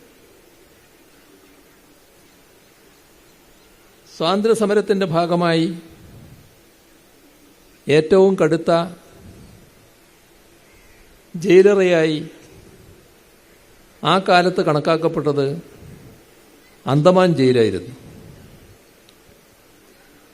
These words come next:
രാജ്യത്തിൻ്റെ വിവിധ ഭാഗങ്ങളിലുള്ള സ്വാതന്ത്ര്യ സമര സേനാനികളെ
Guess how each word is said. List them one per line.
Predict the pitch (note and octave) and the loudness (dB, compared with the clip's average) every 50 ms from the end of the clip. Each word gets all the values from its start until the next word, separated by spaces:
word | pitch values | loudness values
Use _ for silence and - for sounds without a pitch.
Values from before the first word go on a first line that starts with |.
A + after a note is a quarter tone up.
| _ _ - | _ _ -6
രാജ്യത്തിൻ്റെ | D3 D3 D3+ E3+ E3 F#3+ F#3+ G3 A3+ G3+ G3 G3 F3 E3+ | -4 -2 0 2 2 2 2 2 2 2 2 2 2 2
വിവിധ | E3+ G3 F#3+ G#3+ G3+ D#3 F3 | 0 2 4 2 2 4 2
ഭാഗങ്ങളിലുള്ള | E3+ E3+ F3+ F#3 F3+ F3+ F3 E3+ E3+ E3+ E3+ D#3+ | 2 2 2 2 0 0 0 2 2 2 2 0
സ്വാതന്ത്ര്യ | E3 E3 D3+ D#3 E3 E3 E3+ F3 D#3 F3 | 0 -2 -2 -2 -2 0 -2 -2 -2 -2
സമര | E3 E3 D#3+ D#3 | -2 -2 -2 -2
സേനാനികളെ | D3+ E3+ D3+ D3+ D3+ D3+ D3 D3+ D3 C#3 C3+ C#3 C3 | -2 0 0 0 0 0 0 -2 -2 -2 -2 -2 -2